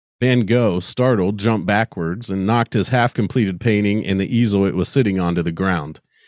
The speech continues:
He clenched his fists in frustration and irritation.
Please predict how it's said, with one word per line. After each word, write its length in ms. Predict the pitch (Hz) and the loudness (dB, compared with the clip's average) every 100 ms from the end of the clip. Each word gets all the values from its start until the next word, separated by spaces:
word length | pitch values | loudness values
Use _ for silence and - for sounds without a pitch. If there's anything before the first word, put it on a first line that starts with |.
| _ _ | _ _
He 120 | 107 | -4
clenched 360 | - 156 135 120 | 0 0 0 0
his 180 | 92 | -2
fists 320 | - 135 95 - | 0 -2 -2 -4
in 100 | 87 | -4
frustration 760 | - 87 - 113 110 - 85 | -4 -6 -2 0 0 0 -2
and 180 | 85 90 | 0 0
irritation. 720 | 87 80 101 90 - - - | 0 -2 -2 -2 -4 -14 -18